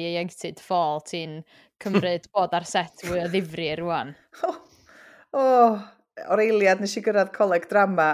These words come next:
Speaker 2: nes i fynd, "O, oce, dwi 'di bod yn neud rhywbeth yn anghywir yn fama, de."
Speaker 1: <laughs>
Speaker 2: A rwan dwi 'di mynd i'r pegwn arall, yym, dwi'n hollol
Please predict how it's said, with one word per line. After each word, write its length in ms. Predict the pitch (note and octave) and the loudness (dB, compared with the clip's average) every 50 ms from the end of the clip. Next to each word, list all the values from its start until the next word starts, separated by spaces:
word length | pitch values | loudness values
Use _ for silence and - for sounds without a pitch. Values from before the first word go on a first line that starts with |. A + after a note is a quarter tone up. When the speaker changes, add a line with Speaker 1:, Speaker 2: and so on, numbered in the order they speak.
| - - - | -2 -4 -12
Speaker 2:
nes 240 | - - D#3+ E3 - | -16 -14 -12 -8 -2
i 60 | E3 | 2
fynd, 160 | D#3+ D#3 D3+ - - | 2 2 0 -2 -6
"O, 680 | - C#3+ C#3+ C3+ C3+ C3+ C3 C3 B2+ B2+ B2 B2 A#2+ - _ _ _ _ - | -4 -4 -2 -2 -2 -4 -4 -6 -8 -8 -10 -12 -16 -20 _ _ _ _ -4
oce, 360 | - E3 E3+ E3 - - D#3 C#3 B2 G#2+ - F#3 - | -2 -2 -2 -2 -2 -4 -2 -2 -2 -4 -6 -8 -10
dwi 180 | - - - D#3 | -10 -6 -6 -6
'di 120 | D#3 E3 F3 | -6 -2 0
bod 160 | F#3 F#3 F#3 | 0 0 0
yn 60 | G3+ G3+ | 2 4
neud 140 | F3 D#3 D3 | 4 4 4
rhywbeth 220 | C3+ C#3+ D3+ D#3 E3 | 0 -2 -4 -2 0
yn 60 | D#3+ | 2
anghywir 560 | D#3 D#3 E4+ F4+ G#3+ G#3+ G#3 F#3+ F3+ F3+ F3+ G3 | 2 2 2 2 2 2 2 2 2 0 0 2
yn 140 | G3+ G3+ | 2 2
fama, 240 | G#3 G3 E3+ D3 C#3+ | 2 2 0 -4 -4
de." 100 | C#3+ - | -2 -2
Speaker 1:
<laughs> 720 | F4+ - - B3 A3 - G#3 F#3+ D3+ C#3 B2+ F#3 C4+ - - - - B3+ - - _ - B3 - - _ _ _ - - - _ - - A#3 D4+ - _ | -2 0 0 0 0 0 0 -2 -2 -2 -4 -6 -6 -6 -4 -4 -4 -4 -4 -6 _ -6 -6 -6 -6 _ _ _ -20 -20 -18 _ -6 -6 -6 -6 -6 _
Speaker 2:
A 120 | - A3 | 0 2
rwan 400 | A3 A#3+ B3+ A#3 G#3+ G3 F#3+ G3 F#3+ | 2 2 4 4 6 6 4 2 0
dwi 120 | G3 G3+ | -4 -4
'di 60 | G3+ G3 | -4 -4
mynd 240 | G3+ G3 G3 F#3+ G3+ | -6 -6 -6 -4 -4
i'r 140 | G3 F#3+ F#3+ | -6 -6 -6
pegwn 480 | - - A3+ A3 - - - F#3+ F#3 F3+ | -8 -8 -8 -8 -8 -10 -10 -8 -6 -4
arall, 440 | G3 G3+ F#3+ F#3 E3+ E3 E3 E3 - - | -4 -4 -2 -2 -2 -4 -4 -6 -12 -12
yym, 260 | - F#3 F3 E3+ E3+ - - | -6 -6 -6 -6 -6 -10 -12
dwi'n 240 | _ - F#3+ F3+ F#3 | _ -6 -6 -6 -6
hollol 1000 | - - - G#3 G#3 - - - - - - - F3+ E3+ D#3+ E3 E3 D#3+ D#3 E3 | -6 -8 -8 -8 -8 -10 -12 -12 -14 -12 -4 2 4 6 8 8 6 6 4 0